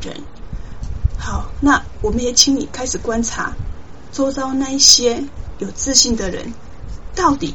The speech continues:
是说，是在什么样状况之下说什么话，学习跟有自信的人，模仿他的说话方式，他的，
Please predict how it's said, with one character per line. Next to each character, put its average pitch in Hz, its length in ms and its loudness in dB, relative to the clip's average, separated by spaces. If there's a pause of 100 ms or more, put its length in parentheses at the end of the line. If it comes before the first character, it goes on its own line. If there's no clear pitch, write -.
是 - 160 2
说， 220 260 4
是 - 440 4
在 226 180 -4
什 - 180 -10
么 170 140 -4
样 214 260 -4 (340)
状 240 120 -4
况 233 100 0
之 226 120 -4
下 208 120 -2
说 214 240 -6
什 160 160 -6
么 156 120 -4
话， - 280 -2 (260)
学 202 340 4
习 170 360 6 (140)
跟 208 260 -2 (120)
有 - 180 -8
自 214 260 -4
信 196 320 4
的 - 240 -8
人， - 280 -8 (500)
模 214 160 2
仿 - 220 2
他 220 140 -8
的 196 120 -6
说 190 220 -6
话 196 180 -4
方 190 260 -6
式， 170 300 2 (380)
他 233 260 2
的， 185 240 -6